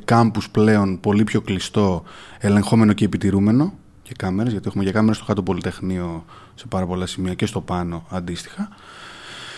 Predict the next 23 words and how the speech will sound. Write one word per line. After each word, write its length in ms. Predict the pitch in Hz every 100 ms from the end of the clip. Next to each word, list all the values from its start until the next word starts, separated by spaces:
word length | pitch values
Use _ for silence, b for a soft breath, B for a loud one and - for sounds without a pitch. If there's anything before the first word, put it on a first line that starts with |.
| B B
σε 160 | - -
κάποια 260 | 104 95
σημεία. 640 | 92 - 98 110 160 175 175
Ε, 840 | 139 127 127 123 123 123 123 123 120 120 113 113 - - - - - - - - -
και 280 | - 147 139 -
αυτό 840 | 107 - - - 123 165 196 - _ _
με 320 | 165 156 143
την 460 | 139 143 139 135 123 - - - - - _ - - - - - - -
καθημερινή 680 | 165 139 147 147 147 156 165
πολλές 260 | 117 104 98
φορές 400 | 101 101 92 -
παρουσία 360 | 101 92 104
της 100 | 92
αστυνομίας 480 | 98 - 98 95 92
μέσα 200 | 104 104
στο 160 | - 92
Ίδρυμα. 380 | 95 110 143
Για 100 | 160
παράδειγμα, 360 | 120 117 117 113
στο 280 | - 101 101
Εθνικό 180 | 98 104
Μετσόβιο 260 | 101 104 95
Πολυτεχνείο, 680 | 98 95 92 101 98 98